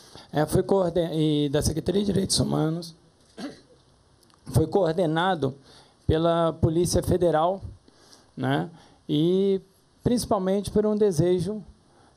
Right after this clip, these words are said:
da família que confiou nessa, nesse trabalho nosso. Foi um trabalho, é, coordenado, um trabalho em que consistiu de várias...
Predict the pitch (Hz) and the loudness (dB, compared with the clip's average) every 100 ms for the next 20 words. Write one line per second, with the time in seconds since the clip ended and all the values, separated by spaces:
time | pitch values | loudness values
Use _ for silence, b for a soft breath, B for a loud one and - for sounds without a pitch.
0 | - 160 151 190 180 165 170 208 269 240 | -6 -2 0 0 0 0 2 2 0 -4
1 | - _ _ - 180 185 185 180 180 175 | -14 _ _ -2 2 4 4 2 2 0
2 | 175 175 170 160 151 147 139 135 135 135 | 0 0 0 0 0 0 0 0 -2 -6
3 | 131 - 214 - 226 180 196 b b b | -10 -4 -4 0 2 2 0 b b b
4 | - 170 165 160 185 175 147 - 165 156 | -4 0 0 2 0 0 -4 -4 -2 0
5 | 185 175 156 156 165 147 127 113 - - | 0 0 0 0 -2 0 0 -2 -4 -6
6 | - - B B B B B - 233 226 | -8 -12 B B B B B 0 2 2
7 | 208 170 165 160 156 - b b b _ | 2 2 0 -4 -8 -16 b b b _
8 | - 139 135 135 - 180 160 151 139 139 | 0 2 2 0 0 0 0 0 0 0
9 | 160 190 208 208 b b _ 160 147 156 | 0 0 -2 -6 b b _ -4 0 0
10 | 139 147 147 147 151 151 135 151 143 139 | 0 0 0 2 2 -2 -2 2 4 4
11 | 131 127 - 139 - 147 139 123 120 _ | 0 -2 -2 -2 0 -2 -2 -8 -14 _
12 | _ 127 131 175 226 190 139 - - | _ -8 -2 0 2 2 2 0 -6